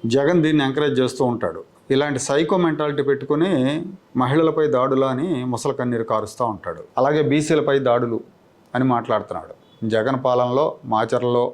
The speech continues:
బీసీ చంద్రయ్యని గొంతు కోసి చంపారు నడి రోడ్డు మీద. పిల్లాడు అమర్నాథ్ గౌడ్ అనే కుర్రాడిని పెట్రోల్ పోసి చంపారు.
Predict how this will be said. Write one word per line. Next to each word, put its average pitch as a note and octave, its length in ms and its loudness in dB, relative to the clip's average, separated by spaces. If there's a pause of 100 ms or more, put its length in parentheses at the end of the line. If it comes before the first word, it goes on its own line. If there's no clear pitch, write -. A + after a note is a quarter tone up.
(160)
బీసీ A#2 340 -2 (1040)
చంద్రయ్యని A#2+ 480 0
గొంతు A2+ 240 0
కోసి A2+ 200 0
చంపారు A2 400 -2
నడి G#2 200 -2
రోడ్డు A2 220 0
మీద. E2 120 -12 (1600)
పిల్లాడు C3 400 2
అమర్నాథ్ C3+ 380 0
గౌడ్ B2 220 2
అనే A#2+ 160 -4
కుర్రాడిని A#2+ 440 -2 (240)
పెట్రోల్ B2 360 0
పోసి A#2+ 220 -2
చంపారు. G#2 380 -6